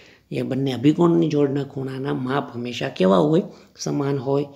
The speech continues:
તો પ્રેક્ટિસ માટે આપણે એક આકૃતિ દોરીએ તો વધારે આની જાણકારી મળે, અભિકોણ ક્યાં ક્યાં હોય એ. બે રેખાઓ દોરી છે મેં, નામ આપી દઉં મારી રીતે,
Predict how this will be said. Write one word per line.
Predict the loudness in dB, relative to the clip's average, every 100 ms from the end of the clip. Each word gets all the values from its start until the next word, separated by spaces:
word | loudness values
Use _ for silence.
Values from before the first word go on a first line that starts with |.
| -20 -20 _ 0
તો | 0
પ્રેક્ટિસ | 2 -2 0 2
માટે | 4 4 4
આપણે | 4 2
એક |
આકૃતિ | 2 0 0 2
દોરીએ | 4 4 4 2 -2 -14 _ _ -20 -20 -20 -20 -14
તો | -8 -4
વધારે | 0 4 6
આની | 6 6
જાણકારી | 6 6 6 8
મળે, | 8 6
અભિકોણ | 2 2 2 4 2 2
ક્યાં | 2 0
ક્યાં | 2 0 4
હોય | 4
એ. | 4 2 -4 -18 _ -20 -20 _ _ _ _ _ _ _ _ _ _ _ _ _
બે | 10 10 10
રેખાઓ | 6 4 2 4 2 0 -4
દોરી | 0 4 4 4
છે | 0
મેં, | -2 -2 -2 -6 _ _ _ _ _
નામ | 2 6 6
આપી | 6 4
દઉં | 8 8 6
મારી | 6 4
રીતે, | 4 2 2 2